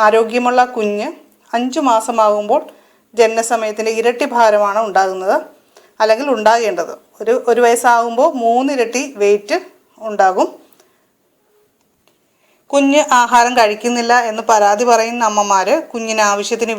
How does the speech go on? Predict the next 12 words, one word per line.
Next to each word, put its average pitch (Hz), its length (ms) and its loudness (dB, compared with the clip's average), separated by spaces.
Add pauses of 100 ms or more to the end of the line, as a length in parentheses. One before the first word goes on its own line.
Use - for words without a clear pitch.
വെയിറ്റ് 226 320 0
ഉണ്ടോ 214 200 2 (140)
എന്നൊന്ന് 202 360 -4 (140)
ശ്രദ്ധിക്കുക. 196 460 -2 (1300)
വെയിറ്റ് 285 300 0
ഒത്തിരി 294 280 -2
കുറവുണ്ടെങ്കിൽ 254 600 2 (100)
മാത്രമേ 208 360 -2 (360)
അക്കാര്യത്തിൽ 220 480 0
ഒരു 226 160 4
ടെൻഷൻ്റെ 233 480 0
ആവശ്യമുള്ളൂ. 226 520 0